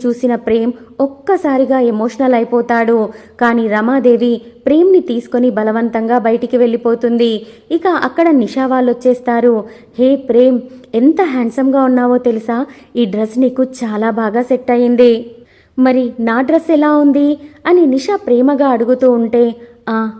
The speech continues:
బాగానే ఉంది" అన్నట్టుగా ప్రేమ్ ఏదో సమాధానం చెప్తాడు. "ప్రేమ్, నువ్వు నిషాని తీసుకొని లోపలికి వెళ్ళు" అని రమాదేవి చెప్పగానే ఇక ప్రేమ్ నిషాలు ఇద్దరు కూడా లోపలికి వెళ్తారు.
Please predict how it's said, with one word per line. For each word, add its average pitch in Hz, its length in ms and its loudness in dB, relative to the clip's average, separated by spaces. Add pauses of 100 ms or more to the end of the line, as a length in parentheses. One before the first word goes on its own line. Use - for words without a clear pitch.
బాగానే 220 580 2
ఉంది" 247 440 0 (280)
అన్నట్టుగా 277 640 2 (140)
ప్రేమ్ 240 340 2
ఏదో 220 260 2
సమాధానం 233 560 -2
చెప్తాడు. 233 840 0 (800)
"ప్రేమ్, 233 260 2
నువ్వు - 380 0
నిషాని 349 380 2
తీసుకొని 285 460 -2
లోపలికి 247 460 0
వెళ్ళు" 220 380 0 (300)
అని 294 320 2
రమాదేవి 320 600 0
చెప్పగానే 240 640 -2 (260)
ఇక 339 180 -2
ప్రేమ్ 339 380 2
నిషాలు 285 360 0
ఇద్దరు 233 360 0
కూడా 240 280 0
లోపలికి 233 460 -2
వెళ్తారు. 226 640 0